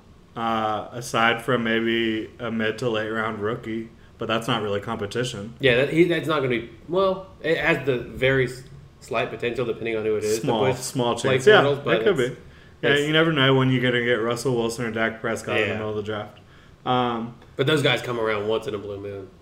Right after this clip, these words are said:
Speaker 2: You can't rely on somebody like that to come in and
Speaker 1: Yeah, you shouldn't
Speaker 2: take
Speaker 1: be
Speaker 2: over.
Speaker 1: like, "Oh, we're gonna draft a quarterback in the fourth round, and he's gonna be our savior."
Speaker 2: Yeah.
Speaker 1: Yeah. If you get lucky, yeah, it could be, but,
Speaker 2: <laughs>
Speaker 1: um,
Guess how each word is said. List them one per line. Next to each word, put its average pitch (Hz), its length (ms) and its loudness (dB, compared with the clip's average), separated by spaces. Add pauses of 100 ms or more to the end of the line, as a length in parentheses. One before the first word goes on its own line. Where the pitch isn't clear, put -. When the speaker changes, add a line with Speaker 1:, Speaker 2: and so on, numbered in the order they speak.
(320)
Speaker 2:
You 131 80 -6
can't 139 160 4
rely 120 320 0
on 104 220 -4
somebody 104 280 -6
like 101 220 -8
that 104 180 -6
to - 60 -18
come 107 220 -6
in 104 160 -6
and 98 160 -12 (160)
Speaker 1:
Yeah, 131 320 4
you 127 160 2
shouldn't 165 340 4
Speaker 2:
take 131 100 6
Speaker 1:
be 147 100 8
Speaker 2:
over. 143 100 8
Speaker 1:
like, 131 280 6
"Oh, 143 240 4
we're 135 120 4
gonna 135 160 4
draft 127 280 4
a 139 40 -2
quarterback 123 540 2
in 120 120 -2
the 110 80 -6
fourth 117 320 -2
round, 110 300 -2
and 104 80 -6
he's 107 140 -6
gonna 107 120 -4
be 107 140 -2
our 101 100 0
savior." 98 400 -10
Speaker 2:
Yeah. - 280 -6 (260)
Speaker 1:
Yeah. - 140 -10 (440)
If 127 100 -8
you 135 120 0
get 151 180 6
lucky, 170 580 0
yeah, 185 280 -8
it 101 120 -12
could 185 240 2
be, 101 140 -2
but, 98 300 -8 (260)
Speaker 2:
<laughs> - 240 -18
Speaker 1:
um, 117 560 0